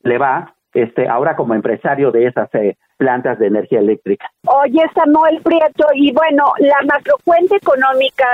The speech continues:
Speaker 2: de la oferta y la demanda en dos mil veintidós, recién publicada por el inegi, indica en cifras preliminares que esos factores sumaron cuarenta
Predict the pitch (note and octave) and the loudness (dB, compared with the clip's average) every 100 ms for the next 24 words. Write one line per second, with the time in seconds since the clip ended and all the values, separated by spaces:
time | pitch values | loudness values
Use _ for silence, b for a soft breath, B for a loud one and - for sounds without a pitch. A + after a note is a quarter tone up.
0 | A#3+ G#3+ G3+ G3 F#3+ B3+ B3+ C#4 B3+ A3+ | 2 2 4 2 0 -2 -2 0 2 2
1 | A3+ B3+ C4 A#3+ G3+ G3 G3 G#3+ B3+ B3+ | 0 0 0 0 0 2 2 2 0 0
2 | C4 B3+ C4+ B3 B3 A3 G#3+ A#3+ B3 D4 | -2 -2 0 2 2 0 -2 0 0 0
3 | C4+ B3 C4 B3+ C4 C#4+ C4+ C4+ C#4+ C#4+ | 0 0 0 0 0 2 2 2 0 0
4 | C4+ - A3+ G3+ - C4+ C#4 F#4+ G4 F4 | 0 -2 -2 0 0 2 4 2 2 0
5 | F4 - C5+ B4 - - F#4+ G4+ A#4 A4 | 0 2 2 0 -4 0 2 2 0 0
6 | - C5 A4+ G#4+ G#4 G#4 A4 A#4 - - | 0 0 2 2 4 4 2 0 0 0
7 | - - E4+ G4+ A4 - F#4+ - D5+ D5+ | -2 -2 0 0 0 0 -2 2 2 2
8 | F4+ - C4+ C4+ D#4 D#4+ D#4+ D#4 C4+ C4 | 0 0 2 2 2 0 0 2 2 0